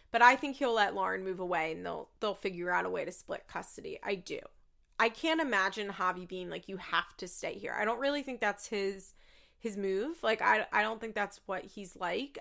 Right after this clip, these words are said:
I think he will let her go. Um, I think that Lauren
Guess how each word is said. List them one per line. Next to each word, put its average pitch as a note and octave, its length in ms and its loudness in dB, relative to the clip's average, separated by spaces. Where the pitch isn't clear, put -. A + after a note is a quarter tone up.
I G#3 140 0
think G#3+ 220 -8
he G#3 420 -10
will G3 280 -4
let F#3+ 220 -4
her F#3+ 140 -2
go. F3+ 480 -2
Um, F#3+ 320 -2
I G#3 120 0
think G3+ 220 -6
that G3+ 260 0
Lauren G3 720 -2